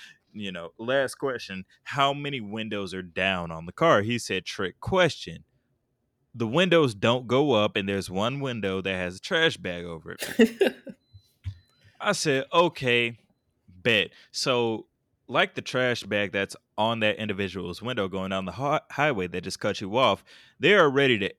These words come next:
Speaker 1: air out that entire place if you try to
Speaker 2: Mm-hmm.
Speaker 1: cut them back off. So I highly suggest, and we just start, like, giving, like, back and forth, like it's a college
Speaker 2: <laughs>
Speaker 1: lecture. Like, I highly suggest in this type of situation, you do not try to catch up with the person who cut you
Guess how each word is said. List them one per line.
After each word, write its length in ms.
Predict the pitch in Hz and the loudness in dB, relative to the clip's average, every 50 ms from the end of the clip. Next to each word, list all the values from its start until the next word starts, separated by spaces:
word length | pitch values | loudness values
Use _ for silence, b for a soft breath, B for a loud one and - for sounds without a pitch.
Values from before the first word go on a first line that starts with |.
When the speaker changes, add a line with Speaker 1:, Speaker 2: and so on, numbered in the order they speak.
| _ - | _ 4
Speaker 1:
air 300 | 135 135 139 139 127 113 | 6 6 8 8 8 8
out 260 | 113 113 110 107 - | 8 8 8 6 6
that 180 | 107 104 101 98 | 4 2 2 0
entire 760 | 95 95 92 85 _ _ - - - 120 120 123 120 113 104 | -2 -4 -6 -8 _ _ -12 -6 -2 0 2 2 2 2 0
place 460 | 92 - 104 104 98 95 90 87 - | -4 -6 -4 -2 -2 -2 -2 -2 -4
if 160 | 95 87 - 95 | -6 -6 -4 -2
you 160 | 98 98 113 | 0 0 0
try 360 | 113 113 113 120 107 98 95 | 0 0 0 2 4 4 4
to 20 | |
Speaker 2:
Mm-hmm. 60 | 98 95 | 2 -2
Speaker 1:
cut 220 | - - 90 - | -4 -6 -6 -6
them 140 | - 90 85 | -6 -6 -6
back 240 | 82 82 82 - 107 | -6 -6 -6 -6 -4
off. 300 | 110 113 95 95 - _ B B B B _ | -4 -4 -4 -6 -8 _ B B B B _
So 480 | - - - 104 98 90 90 90 82 b b b b _ - | -12 -8 -6 -6 -4 -4 -4 -6 -8 b b b b _ 0
I 140 | 104 113 117 | 0 0 0
highly 600 | 110 107 - - 120 123 131 135 131 113 113 107 95 | 0 -4 -8 -8 -8 -6 -6 -6 -6 -6 -8 -8 -10
suggest, 720 | - - 95 85 82 - - 87 92 92 95 92 - - | -10 -12 -14 -14 -16 -14 -10 -6 -4 -4 -4 -4 -6 -8
and 460 | - 123 120 117 113 110 107 104 98 | -6 -4 -4 -4 -2 -4 -4 -4 -2
we 120 | 110 117 113 | 0 0 0
just 160 | 104 101 - | -2 -4 -2
start, 200 | - 98 95 92 | -2 -2 -2 -2
like, 220 | 92 92 92 92 87 | -2 -4 -6 -6 -6
giving, 380 | 95 98 95 92 87 87 82 85 | -4 -4 -4 -6 -8 -10 -12 -12
like, 220 | - 90 90 90 82 | -10 -10 -10 -10 -10
back 200 | 87 90 90 87 | -12 -12 -12 -12
and 100 | 87 - | -14 -14
forth, 220 | - 90 87 85 | -12 -12 -10 -10
like 160 | 85 87 87 90 | -8 -8 -8 -8
it's 140 | 90 - - | -10 -10 -12
a 40 | |
college 440 | - - - 98 95 87 85 85 - 92 | -14 -8 -6 -4 -4 -4 -6 -8 -10 -6
Speaker 2:
<laughs> 0 | |
Speaker 1:
lecture. 500 | 87 95 95 92 - - 87 87 87 B B B B B B - | -4 -2 -2 -2 -4 -6 -6 -6 -6 B B B B B B -12
Like, 140 | 92 92 - | -10 -4 -2
I 180 | 98 101 101 101 | 0 0 0 0
highly 340 | 107 113 117 120 117 113 107 | 0 0 0 0 -2 -4 -6
suggest 420 | - - 95 92 101 95 92 - | -8 -12 -12 -8 -8 -8 -8 -10
in 120 | 90 87 87 | -12 -12 -12
this 140 | 90 90 - | -12 -12 -12
type 200 | - 87 85 - | -12 -14 -16 -14
of 40 | 98 | -12
situation, 720 | 95 90 85 - 85 90 98 104 98 - - 87 85 85 - b b b b b b _ | -12 -12 -10 -10 -8 -6 -4 -4 -4 -6 -8 -12 -14 -16 -16 b b b b b b _
you 220 | 95 95 101 101 | -4 -2 0 0
do 140 | 87 95 92 | 0 -2 -2
not 340 | 92 95 95 95 90 - - | 0 0 0 0 0 -2 -4
try 340 | - - 95 90 90 90 90 | -8 -4 -2 0 0 0 0
to 80 | 90 85 | -2 -4
catch 280 | - - 92 90 - 90 | -4 -4 -4 -4 -4 -6
up 120 | 87 - | -8 -8
with 100 | 87 78 | -8 -10
the 60 | - | -6
person 300 | - 95 92 87 - - | -4 -4 -4 -4 -6 -10
who 80 | 87 82 | -12 -10
cut 260 | - 95 87 - - | -10 -10 -10 -10 -10
you 120 | 87 82 | -12 -6